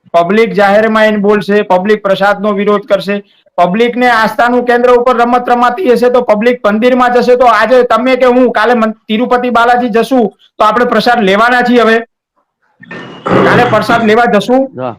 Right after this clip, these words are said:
Speaker 1: નથી જ લેવાના.
Speaker 2: લેવાના જ છે.
Speaker 1: કારણ કે આપણને મનમાં એક, એક ઓલું થઈ ગયું કે આ પ્રસાદમાં શું ભેળસેળ હશે કે
Speaker 2: હા.
Speaker 1: શું નહીં. જ્યાં સુધી આની ચોખવટ નહીં થાય, જ્યાં સુધી આ
Speaker 2: હા,
Speaker 1: નહીં
Speaker 2: હા,
Speaker 1: તો
Speaker 2: એમ.
Speaker 1: પૂરું
Speaker 2: શું
Speaker 1: ક્લિયર થાય, ત્યાં સુધી
Speaker 2: નહીં
Speaker 1: તમે કે
Speaker 2: થાય.
Speaker 1: હું મંદિરમાં જશું તો આપણે પ્રસાદની લાઈનમાં નહીં ઊભા રહીએ.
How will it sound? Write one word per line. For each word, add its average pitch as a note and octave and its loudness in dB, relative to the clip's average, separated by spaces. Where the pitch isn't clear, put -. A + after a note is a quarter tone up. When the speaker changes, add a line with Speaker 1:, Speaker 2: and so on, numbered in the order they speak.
Speaker 1:
નથી A3+ 2
જ C#4 -4
લેવાના. A#3+ 2
Speaker 2:
લેવાના G#3+ -2
જ - -8
છે. - -18
Speaker 1:
કારણ A#3+ 0
કે B3+ 0
આપણને C4 0
મનમાં C4+ 2
એક, C#4 2
એક C4 2
ઓલું C#4 4
થઈ C4+ 2
ગયું C4+ 2
કે C4+ 4
આ B3 2
પ્રસાદમાં B3+ 0
શું C4+ -2
ભેળસેળ A#3 2
હશે A#3 0
કે B3 0
Speaker 2:
હા. B3 0
Speaker 1:
શું A#3 -4
નહીં. G#3 0
જ્યાં G#3+ 0
સુધી B3+ -2
આની C4+ 0
ચોખવટ C4+ 2
નહીં A#3+ 2
થાય, G3+ 2
જ્યાં A#3+ 0
સુધી C4 -2
આ C4+ 2
Speaker 2:
હા, B3+ 0
Speaker 1:
નહીં B3+ 2
Speaker 2:
હા, G3+ 2
Speaker 1:
તો - 2
Speaker 2:
એમ. D#4+ -4
Speaker 1:
પૂરું B3+ 0
Speaker 2:
શું - 2
Speaker 1:
ક્લિયર A#3+ 0
થાય, A3+ 2
ત્યાં C4+ 2
સુધી C4+ 2
Speaker 2:
નહીં D4 -2
Speaker 1:
તમે C#4 2
કે C#4+ 2
Speaker 2:
થાય. C#4 4
Speaker 1:
હું C#4 4
મંદિરમાં C#4 0
જશું C#4+ 0
તો D4 2
આપણે C4+ 2
પ્રસાદની C4+ 0
લાઈનમાં B3+ 2
નહીં C4 2
ઊભા G#3 2
રહીએ. D3 -2